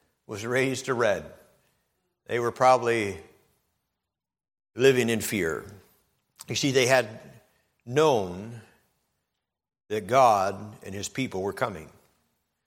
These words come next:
The power of God was something that they had seen on display. And they knew his wrath was coming their way. You see, beloved, there, no man yet has cried out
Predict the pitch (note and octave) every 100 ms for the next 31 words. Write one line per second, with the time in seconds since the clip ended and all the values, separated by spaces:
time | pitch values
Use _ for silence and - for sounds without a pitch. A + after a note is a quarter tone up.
0 | _ _ _ _ _ _ G#2 - - F#3
1 | F#3 F3+ D#3+ C#3 C3 C#3+ G#2+ F2+ F#2+ A#2
2 | G#2 - C3 A2 A2+ G#2+ A#2 A#2+ F#2 -
3 | D3+ A#2 G2+ G#2 A2 - B2+ A2 D2+ D2+
4 | - _ _ _ _ _ _ _ _ _
5 | _ _ - G2 G2+ C#3 B2+ A2 G#2+ B2+
6 | B2+ G#2+ A2+ F2+ F#2 F#2+ - G2+ F#2 F2+
7 | F2+ F2+ D#2+ - - _ _ _ _ _
8 | _ _ _ _ A#2+ F#3+ E3+ E3+ F3 F3+
9 | E3 D#3+ D#3+ D#3 D3 D3 D3 D#3+ F3+ F#3
10 | F#3 E3+ D3+ D#3+ D#3 A2 - A#2+ A#2+ -
11 | - C#3+ C3 C3 A#2+ A2+ - -